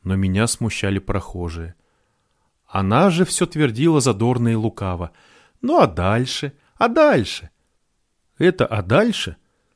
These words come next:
нервировало меня и приводило в отчаяние. Ведь нельзя же было в карете, в Булонском лесу, среди бела дня.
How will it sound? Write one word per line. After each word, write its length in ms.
нервировало 760
меня 360
и 20
приводило 560
в 80
отчаяние. 760
Ведь 240
нельзя 560
же 100
было 260
в 120
карете, 720
в 140
Булонском 840
лесу, 600
среди 460
бела 380
дня. 440